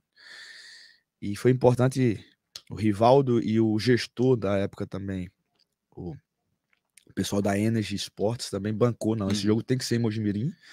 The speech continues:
Speaker 2: E
Speaker 1: Esse
Speaker 2: Rivaldo era o
Speaker 1: jogo será
Speaker 2: presidente.
Speaker 1: Isso, era o proprietário, né?
Speaker 2: Era o dono,
Speaker 1: Era
Speaker 2: né?
Speaker 1: o
Speaker 2: Presidente
Speaker 1: dono.
Speaker 2: não, era o dono do Mogi.
Speaker 1: É,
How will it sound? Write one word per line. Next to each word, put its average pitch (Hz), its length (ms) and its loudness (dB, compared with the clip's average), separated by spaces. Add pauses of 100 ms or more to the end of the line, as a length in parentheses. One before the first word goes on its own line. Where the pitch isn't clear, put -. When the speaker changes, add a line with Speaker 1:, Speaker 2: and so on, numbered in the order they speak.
(140)
Speaker 2:
E 113 60 -4
Speaker 1:
Esse - 20 0
Speaker 2:
Rivaldo 104 340 4
era 131 80 8
o - 20 0
Speaker 1:
jogo - 120 -2
será 113 120 8
Speaker 2:
presidente. 104 680 0
Speaker 1:
Isso, - 500 -8
era 208 180 -2
o 226 40 -4
proprietário, 113 640 0
né? - 140 0
Speaker 2:
Era 202 100 4
o 147 60 -2
dono, 113 300 2
Speaker 1:
Era 104 140 0
Speaker 2:
né? - 0 -
Speaker 1:
o 107 80 0
Speaker 2:
Presidente 104 320 2
Speaker 1:
dono. 98 140 -6
Speaker 2:
não, - 60 -2
era 110 100 0
o - 40 0
dono 117 260 -2
do 110 80 -2
Mogi. 107 180 0
Speaker 1:
É, 85 220 -2